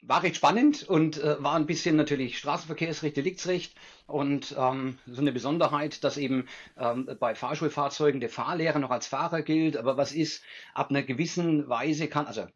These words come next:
fürs S T V G, ab einer gewissen, ähm, ab einem gewissen Verschuldensgrad kann der aber dann doch selber nach Deliktsrecht haften. Also da gibt's ein paar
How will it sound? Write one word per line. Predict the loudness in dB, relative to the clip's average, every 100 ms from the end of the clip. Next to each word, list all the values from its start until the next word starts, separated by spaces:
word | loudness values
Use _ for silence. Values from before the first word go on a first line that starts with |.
| _
fürs | -8 -6
S | -6
T | -4
V | -2 0
G, | 0 0
ab | 0
einer | -2 -4 -16 -20 _
gewissen, | -4 -2 2 4 4 4
ähm, | -4 -4 -6
ab | -4
einem | -2
gewissen | -2 -2
Verschuldensgrad | 0 2 2 0 -2 -4 -2
kann | -2 0
der | 0
aber | 0 -2
dann | -2
doch | -4 -2
selber | -4 -2
nach | -2 -2
Deliktsrecht | -4 -4 -4 -4 -4
haften. | -4 -6
Also | -6 -4
da | -4
gibt's | -4 -4
ein | -2
paar | -2 -4